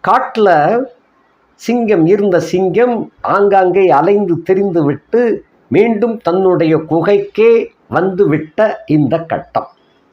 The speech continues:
இதான் பன்-, பதினோரு வீடுகளையும் சுத்தி முடிச்சிருச்சு. சுத்தி முடிச்சு தன்னுடைய வீடாகிய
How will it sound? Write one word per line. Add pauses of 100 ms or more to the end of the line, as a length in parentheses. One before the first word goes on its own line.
(720)
இதான்
பன்-,
பதினோரு
வீடுகளையும்
சுத்தி
முடிச்சிருச்சு. (760)
சுத்தி
முடிச்சு (140)
தன்னுடைய (140)
வீடாகிய